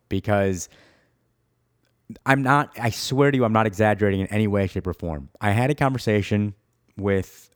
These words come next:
uh, Rich sitting next to me, and we had this conversation about race and about how, why he thinks, why I think there are so few non-white people that either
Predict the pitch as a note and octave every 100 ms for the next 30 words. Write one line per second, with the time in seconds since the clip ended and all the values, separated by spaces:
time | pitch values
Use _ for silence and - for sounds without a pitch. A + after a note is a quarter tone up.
0 | - G2 F2 E2 G#2 A2 - - - G#2+
1 | G2 F2+ - E2+ E2+ - _ _ _ _
2 | _ _ _ _ _ _ _ A#2 A2 A2
3 | A#2 B2 A#2 B2 A2+ A2 G#2 G#2 G#2 G#2
4 | F#2+ G2 G2 - F#2 F2 - - - -
5 | G#2+ G2 G2 - F2 F#2 F#2 F2 _ _
6 | A#2 A2 A2 G#2 G#2 G#2 G2+ G2 _ -
7 | G#2+ G#2 G#2+ G2 F#2 G2 F#2 F#2+ F#2 -
8 | F#2+ F#2 - G2+ F#2 F#2 F2 G2+ F#2 F2
9 | F#2+ F#2 F2+ F2 F#2+ F#2 F#2 G2+ G2 F#2+
10 | F2+ F2 E2+ - F2+ F2+ E2+ - _ _
11 | _ - G#2 F2+ F2 E2